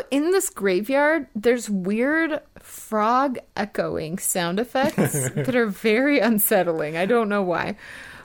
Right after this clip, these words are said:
Speaker 1: But Thor's writhing on the ground because he's gonna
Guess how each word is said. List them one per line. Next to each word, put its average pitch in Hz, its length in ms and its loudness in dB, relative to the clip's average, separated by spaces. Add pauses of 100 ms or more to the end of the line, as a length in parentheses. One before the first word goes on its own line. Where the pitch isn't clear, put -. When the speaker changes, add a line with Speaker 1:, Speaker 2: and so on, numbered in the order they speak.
Speaker 1:
But 240 400 4
Thor's 311 500 2
writhing 214 440 2
on 214 100 2
the 196 80 0
ground 185 420 0
because 214 300 -2
he's 208 360 0
gonna 185 360 0